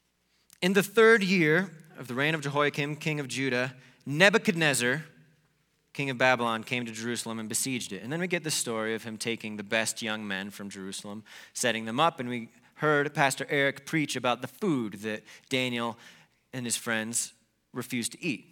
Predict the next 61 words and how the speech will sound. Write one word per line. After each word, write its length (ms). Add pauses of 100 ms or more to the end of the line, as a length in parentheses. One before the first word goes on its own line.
(360)
They 140
ate 100
vegetables 480
instead, 420
and 120
yet 180
they 100
became 340
the 80
strongest 680
among 340 (400)
all 280
of 160
their 160
peers 460
and 100
the 60
wisest 540
among 320
all 220
of 140
their 100
peers. 320
And 160
God 400 (460)
proved, 520
even 220
in 80
their 180
exile, 460
that 80
he 140
was 120
still 280
Lord 240
over 180
them, 220
that 80
he 100
would 120
still 240
take 260
care 240
of 80
them, 180
that 80
he 60
hadn't 240
abandoned 560
them, 220
and 80
that 60
he 100
was 140
more 200
powerful 640
than 140
the 60
gods 380
of 140
Babylon. 560